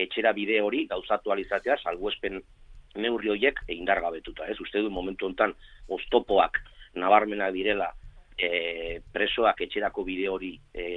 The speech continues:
egin ahal izateko, eskubidea dutelako, baldintza betetzen dituztelako etxerako bide hori gauzatu ahal izateko,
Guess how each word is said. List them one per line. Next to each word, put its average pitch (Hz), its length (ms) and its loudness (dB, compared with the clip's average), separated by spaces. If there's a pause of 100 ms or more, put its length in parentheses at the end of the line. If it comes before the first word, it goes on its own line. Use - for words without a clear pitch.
(120)
egin 95 220 -6
ahal 90 160 -4
izateko, 90 500 0 (380)
eskubidea 104 560 2
dutelako, 95 560 0
baldintza 95 400 2
betetzen 92 480 -6
dituztelako 90 560 -2
etxerako 92 360 2
bide 92 200 2
hori 92 160 2
gauzatu 95 320 -2
ahal 104 120 -6
izateko, 110 420 2